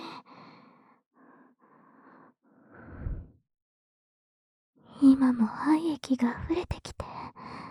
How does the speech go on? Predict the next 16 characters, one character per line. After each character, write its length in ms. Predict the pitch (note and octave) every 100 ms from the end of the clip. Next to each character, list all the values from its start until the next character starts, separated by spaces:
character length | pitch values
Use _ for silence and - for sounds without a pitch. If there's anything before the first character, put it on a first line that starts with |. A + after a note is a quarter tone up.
| - - - - _ _ _ _ - -
膣 380 | - - - C#4+
の 160 | B3+ A#3
中 280 | - -
を 40 | - - - -
満 60 | -
た 200 | - -
し 80 |
て 120 | - F4
い 20 |
っ 40 | -
て 180 | - D4+
る 100 | D#4
ん 80 |
で 120 | D#4 C#4+
す 180 | -
よ。 140 | C#4